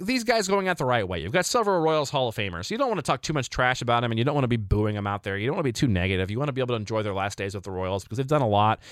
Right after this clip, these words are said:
and they'll be coming back for years and years, and they'll be in our hearts forever, certainly. And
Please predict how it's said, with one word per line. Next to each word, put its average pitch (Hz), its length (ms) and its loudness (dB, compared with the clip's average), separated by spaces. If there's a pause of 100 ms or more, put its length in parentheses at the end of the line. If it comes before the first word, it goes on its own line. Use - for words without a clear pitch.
(220)
and 110 80 -2
they'll 120 80 0
be 117 80 -2
coming 120 240 -2
back 110 160 0
for 104 100 -6
years 101 240 0
and 104 100 -2
years, 104 220 -2
and 98 100 -6
they'll 98 60 -2
be 104 80 -2
in 101 80 0
our 98 80 -2
hearts 101 260 0
forever, 90 440 2 (400)
certainly. 98 880 -4
And 220 320 -8